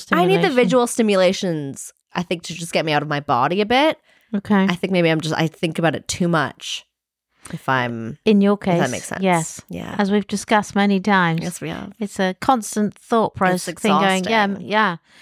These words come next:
Speaker 1: <laughs>
Speaker 2: I think that sounds about right, actually, to
Speaker 1: Yeah.
Speaker 2: me. That, that I'd say some people, sometimes they do and sometimes they don't.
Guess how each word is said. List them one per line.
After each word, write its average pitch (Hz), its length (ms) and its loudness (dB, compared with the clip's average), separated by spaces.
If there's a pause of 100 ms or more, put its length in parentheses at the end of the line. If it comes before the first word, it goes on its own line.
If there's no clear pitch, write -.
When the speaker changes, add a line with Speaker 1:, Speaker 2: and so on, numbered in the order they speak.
(120)
Speaker 1:
<laughs> - 920 -4
Speaker 2:
I 359 140 4
think 466 200 -2
that 285 180 2
sounds 220 260 2
about 196 240 0
right, 185 240 -2
actually, 175 500 -8 (100)
to 240 120 -2
Speaker 1:
Yeah. 262 160 6
Speaker 2:
me. 196 180 -6 (140)
That, 185 180 -8 (100)
that 143 160 0
I'd 196 140 -4
say 185 460 -2 (680)
some 214 240 2
people, 196 260 2
sometimes 202 600 0
they 190 80 -2
do 190 120 0
and 190 160 2
sometimes 180 360 -2
they 180 80 -4
don't. 165 280 -2